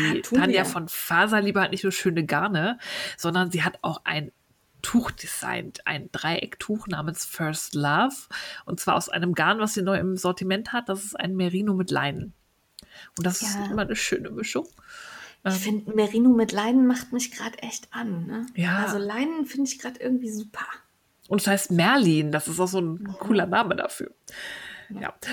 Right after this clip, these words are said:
Speaker 1: Und da gibt's bei ihr gerade auch Kits online, aber die Anleitung gibt es, glaub ich, auch so zu kaufen.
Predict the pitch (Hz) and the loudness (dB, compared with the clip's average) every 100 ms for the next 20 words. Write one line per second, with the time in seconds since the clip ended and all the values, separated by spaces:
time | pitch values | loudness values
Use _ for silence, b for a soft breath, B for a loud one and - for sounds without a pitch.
0 | - 190 202 202 - - - - 214 196 | -2 2 2 2 -2 -2 -2 2 2 2
1 | 175 185 - - - - 330 - - - | 2 2 0 -4 -4 0 0 -2 -10 -8
2 | - 262 262 254 247 240 196 196 190 - | -2 0 2 4 4 2 0 0 0 -4
3 | 190 180 170 196 175 - - - - - | -2 0 0 0 -2 -2 -6 -12 -12 -14
4 | - - - 214 214 220 - 196 202 202 | -12 -10 -4 -4 -2 -6 -2 0 0 -2
5 | 196 208 | -6 -6